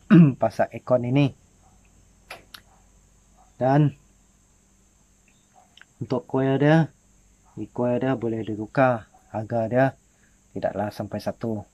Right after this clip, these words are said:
Ha, tapi berpuluh jugalah. Ha, dia juga ada jenis yang bagus, sederhana dan yang paling murah.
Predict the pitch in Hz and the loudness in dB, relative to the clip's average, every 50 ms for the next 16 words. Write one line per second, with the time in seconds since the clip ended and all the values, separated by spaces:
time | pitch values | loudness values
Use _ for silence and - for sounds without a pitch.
0 | _ _ - - 90 87 85 80 80 82 80 85 92 _ _ _ _ _ _ _ | _ _ -20 -16 -14 -12 -12 -12 -12 -14 -16 -18 -20 _ _ _ _ _ _ _
1 | _ _ _ _ - - _ _ - 131 117 107 120 110 - 127 120 120 117 107 | _ _ _ _ -20 -20 _ _ -8 -8 -8 -6 -8 -8 -6 -6 -4 -4 -6 -6
2 | - 127 117 - - 98 82 107 117 117 113 - _ _ _ _ _ - - - | -6 -6 -6 -2 -2 -4 -2 -2 -6 -8 -8 -12 _ _ _ _ _ -18 -14 -12
3 | 101 95 92 87 - - - - - _ _ _ _ _ _ _ - - - _ | -12 -10 -10 -12 -14 -16 -20 -20 -20 _ _ _ _ _ _ _ -20 -20 -20 _
4 | _ _ - 107 101 - 110 101 117 101 98 110 107 101 - 117 120 107 - 110 | _ _ -14 -14 -10 -10 -6 -2 -2 -2 -2 -4 -6 -8 -8 -10 -10 -10 -8 -8
5 | 104 101 95 113 - - 139 143 147 143 - - _ _ _ _ _ _ - _ | -8 -6 -8 -8 -6 -2 -2 -2 -2 -2 -6 -20 _ _ _ _ _ _ -20 _
6 | - - 120 110 104 107 120 127 139 139 127 - _ _ _ _ _ _ _ _ | -8 -4 -4 -4 -4 -4 -4 -4 -4 -4 -6 -10 _ _ _ _ _ _ _ _
7 | _ _ _ _ - 117 117 113 110 110 113 113 113 110 107 104 _ _ - _ | _ _ _ _ -4 -4 -4 -4 -4 -6 -4 -4 -4 -6 -8 -12 _ _ -20 _
8 | _ _ _ _ - 101 110 113 117 117 113 110 110 120 135 139 135 123 101 90 | _ _ _ _ -4 -4 -4 -4 -4 -8 -8 -8 -4 -2 0 2 4 2 2 0